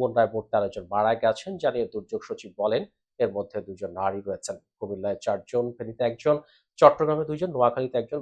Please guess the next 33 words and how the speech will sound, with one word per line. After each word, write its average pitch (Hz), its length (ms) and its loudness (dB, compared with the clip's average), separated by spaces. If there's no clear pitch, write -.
ব্রাহ্মণবাড়িয়া 113 680 0
একজন, 98 280 -10
লক্ষ্মীপুরে 113 460 -6
একজন 101 300 -6
এবং 120 180 -6
কক্সবাজারে 120 580 0
তিনজন 98 380 -8
মারা 92 180 -6
গেছেন। 98 320 -6
কামরুল 98 240 -4
হাসান 95 220 -10
আরো 98 260 -4
জানান, 135 220 4
এ 156 80 6
পর্যন্ত 165 360 2
তিন 170 240 -2
হাজার 165 200 4
একশো - 140 -6
ষাটটি - 340 -2
আশ্রয় 117 400 0
কেন্দ্র 107 200 -10
খোলা 101 300 0
হয়েছে। 101 240 -8
এসব - 260 -12
আশ্রয় 104 260 -6
কেন্দ্রে 127 260 -2
এক 110 160 2
লাখ 110 200 2
আটাশি 117 380 0
হাজার 147 260 -4
সাতশো - 300 -4
ঊনচল্লিশ 104 420 -6
জন 101 120 -6